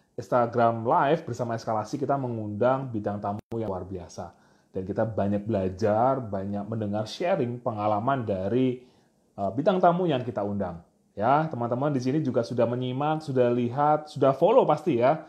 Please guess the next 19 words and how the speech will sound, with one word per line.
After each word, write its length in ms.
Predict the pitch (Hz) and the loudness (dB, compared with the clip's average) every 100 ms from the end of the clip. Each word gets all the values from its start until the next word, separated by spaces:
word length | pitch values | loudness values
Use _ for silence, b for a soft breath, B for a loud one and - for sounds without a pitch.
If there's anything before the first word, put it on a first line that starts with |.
| B B B - | B B B -16
Instagram, 880 | 131 - 123 117 120 120 123 170 165 | -8 2 2 4 4 4 2 -2 -8
eh, 240 | - 113 110 | -8 -2 0
dari 240 | 113 120 | 2 2
Eskalasi. 720 | 127 135 131 127 - 180 254 - b b b | 2 4 4 4 0 -2 -2 -10 b b b
Dan 460 | 120 110 110 110 | 2 6 8 6
hari 320 | 120 131 143 196 | 2 0 0 0
ini 180 | 160 151 202 - | 0 -2 -4 -2
tema 320 | 131 135 139 | 0 0 -2
kita, 480 | 156 156 127 135 165 | -2 2 4 4 0
kita 160 | 151 | 0
sharing 540 | 151 - 143 123 160 185 | 0 2 4 4 2 -2
mengobrol 800 | 160 131 131 120 113 135 156 170 | -4 -2 2 2 4 4 4 4
seputar 880 | 170 156 139 131 - 160 170 170 - _ _ _ _ _ _ | -2 -8 -6 -2 4 6 6 0 -18 _ _ _ _ _ _
growing 380 | - 135 139 151 156 | 2 6 8 6 2
inside, 560 | 151 - 175 185 190 - _ - | -2 4 4 4 0 -8 _ -6
impactful 880 | 127 123 - 127 - - 123 110 - _ _ - | -4 -4 -4 -4 -6 -6 -4 -4 -6 _ _ -8
outside. 560 | 110 110 - 131 101 - _ _ | -6 -4 -4 -6 -6 -14 _ _
Nah, 540 | 117 139 143 120 - - | -2 2 2 0 -6 -16
itu 380 | 98 113 104 | -6 0 0